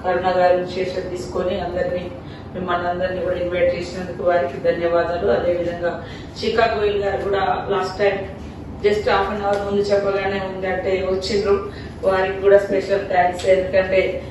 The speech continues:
వారు కూడా చాలా స్టడీ చేస్తున్నారు. అదేవిధంగా మంచి టీ సేఫ్, ఆ, ఆ, యాప్ కూడా తీసుకొచ్చి ఈరోజు ఇతర రాష్ట్రాల వారు కూడా తెలంగాణలో ఈ యాప్ ఉంది, అలా మనం చేయాలి అనేటువంటి ఆలోచన కూడా ఇతర రాష్ట్రాల వారికి దా-,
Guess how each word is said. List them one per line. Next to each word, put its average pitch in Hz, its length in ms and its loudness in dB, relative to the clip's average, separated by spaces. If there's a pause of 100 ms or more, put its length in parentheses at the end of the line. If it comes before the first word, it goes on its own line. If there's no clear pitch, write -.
(120)
వారు 190 260 2
కూడా 202 120 4
చాలా 190 460 4 (200)
స్టడీ 214 360 0
చేస్తున్నారు. 220 500 4
అదేవిధంగా 202 540 2
మంచి 202 480 2
టీ 233 300 0
సేఫ్, - 260 6
ఆ, - 480 4 (380)
ఆ, 180 60 8 (400)
యాప్ 220 220 6
కూడా 247 200 8
తీసుకొచ్చి 226 600 -2
ఈరోజు 220 680 2
ఇతర 233 320 6
రాష్ట్రాల 214 540 2
వారు 202 260 2
కూడా 202 420 2 (320)
తెలంగాణలో 220 680 4
ఈ 202 80 0
యాప్ 202 340 4
ఉంది, 220 500 -2
అలా 208 200 4
మనం 202 440 -4 (360)
చేయాలి 240 420 8
అనేటువంటి 208 680 0 (260)
ఆలోచన 240 520 8
కూడా 220 460 4
ఇతర 214 260 6
రాష్ట్రాల 208 420 2
వారికి 190 320 0
దా-, 180 280 4